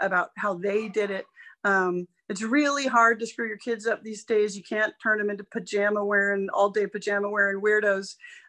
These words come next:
unless you really, really try to do that on purpose. Um, and there are people that do that, but <laughs>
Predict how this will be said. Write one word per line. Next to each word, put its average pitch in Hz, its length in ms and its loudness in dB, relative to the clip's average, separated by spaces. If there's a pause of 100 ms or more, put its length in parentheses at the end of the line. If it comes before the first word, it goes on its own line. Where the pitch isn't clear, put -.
unless 233 300 2
you 277 80 -6
really, 254 200 2
really 233 220 0
try 226 280 2
to 190 80 -10
do 208 200 -10
that 160 200 -6 (180)
on 190 140 -4
purpose. - 580 -8
Um, 180 400 2 (440)
and 220 100 2
there 226 80 4
are 220 100 2
people 208 280 -8
that 180 160 -10
do 185 160 -8
that, - 180 -6 (160)
but 202 200 4 (160)
<laughs> 359 160 6